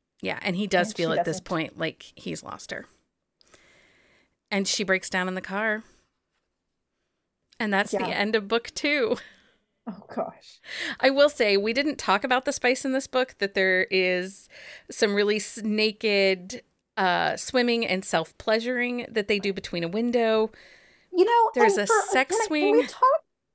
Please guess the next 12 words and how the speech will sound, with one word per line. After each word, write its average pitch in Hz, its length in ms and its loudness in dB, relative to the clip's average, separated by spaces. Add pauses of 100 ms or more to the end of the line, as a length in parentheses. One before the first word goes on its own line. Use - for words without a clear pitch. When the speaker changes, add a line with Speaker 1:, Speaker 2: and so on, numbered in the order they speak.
(160)
Speaker 2:
Yeah, 269 160 4
we, 233 160 0
there 240 220 2
was 262 180 4
that 285 340 4
scene, 214 520 -4
which 233 260 -4
was 226 340 -4
surprising. 196 680 0 (160)
But 311 180 0 (200)
for - 200 -2
all 494 200 2